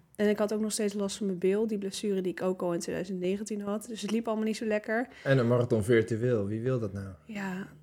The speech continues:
Speaker 1: nou ja.
Speaker 2: Als je ziet hoeveel publiek er afgelopen
Speaker 1: Ja, als je,
Speaker 2: zondag
Speaker 1: als je
Speaker 2: in
Speaker 1: het
Speaker 2: Rotterdam
Speaker 1: vergelijkt
Speaker 2: was.
Speaker 1: met, met Rotterdam of Boston afgelopen maandag, nou ja, dat is toch wel echt een heel groot verschil.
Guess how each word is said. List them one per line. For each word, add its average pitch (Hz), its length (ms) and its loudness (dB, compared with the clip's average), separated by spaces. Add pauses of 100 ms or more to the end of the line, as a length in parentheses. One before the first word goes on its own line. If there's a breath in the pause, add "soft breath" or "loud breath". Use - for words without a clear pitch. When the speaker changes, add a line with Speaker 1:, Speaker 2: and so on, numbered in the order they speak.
Speaker 1:
nou 202 120 -12
ja. 190 120 -10
Speaker 2:
Als - 120 -6
je 127 60 -6
ziet 139 200 2
hoeveel 135 200 0
publiek 127 400 0
er 127 120 6
afgelopen 120 720 2
Speaker 1:
Ja, 175 300 2
als - 160 -2
je, 262 60 2
Speaker 2:
zondag - 240 6
Speaker 1:
als 247 80 4
je 311 60 8
Speaker 2:
in 294 80 8
Speaker 1:
het - 100 4
Speaker 2:
Rotterdam 277 280 8
Speaker 1:
vergelijkt 254 240 6 (100)
Speaker 2:
was. 233 100 -4
Speaker 1:
met, 226 100 0
met 220 100 0
Rotterdam 226 580 4
of 185 180 -4
Boston 214 540 2
afgelopen 190 520 -2
maandag, 180 480 0
nou 165 120 -4
ja, - 60 -6
dat 101 100 -4
is 202 100 -6
toch - 140 -14
wel - 100 -10
echt - 280 -6
een 190 80 -4
heel 185 280 -2
groot - 300 -8
verschil. 262 480 0